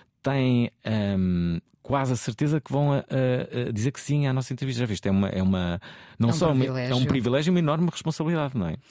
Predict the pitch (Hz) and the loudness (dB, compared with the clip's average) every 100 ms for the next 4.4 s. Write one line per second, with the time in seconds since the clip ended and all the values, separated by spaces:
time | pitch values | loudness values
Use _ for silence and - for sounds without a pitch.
0 | - - - - - - 262 196 247 247 | -20 -10 -6 -6 -4 0 0 2 2 4
1 | 247 247 185 214 220 226 208 226 - 220 | 4 4 2 2 4 4 2 2 0 0
2 | 220 - - 226 202 - _ - - 233 | 0 -2 0 2 2 -2 _ -6 -2 -2
3 | - 226 214 233 220 226 190 165 - 156 | 2 4 6 6 4 0 0 -2 -2 -4
4 | - 156 185 104 | -2 -2 0 0